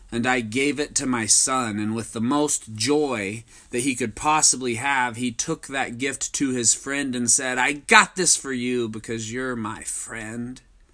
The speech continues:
And his friend's eyes lit up, and my son's eyes lit up, and they shared in the joy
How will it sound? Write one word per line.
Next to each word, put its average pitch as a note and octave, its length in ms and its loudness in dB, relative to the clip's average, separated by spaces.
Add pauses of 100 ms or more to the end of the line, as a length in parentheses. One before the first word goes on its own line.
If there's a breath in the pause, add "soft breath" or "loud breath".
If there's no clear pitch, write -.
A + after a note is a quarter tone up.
(880 soft breath)
And B2 100 0
his A#2+ 140 6
friend's C#3 340 0
eyes B2+ 320 2
lit B2+ 220 -4
up, C#3 240 -2
and A2 120 -4
my F#2+ 120 -6
son's C3 420 0
eyes B2+ 340 0
lit B2+ 220 -4
up, B2+ 260 -6
and A2+ 140 -4
they G#2 140 -6
shared C#3+ 580 -2
in A2+ 280 -4
the G2+ 100 -2
joy A#2 720 -6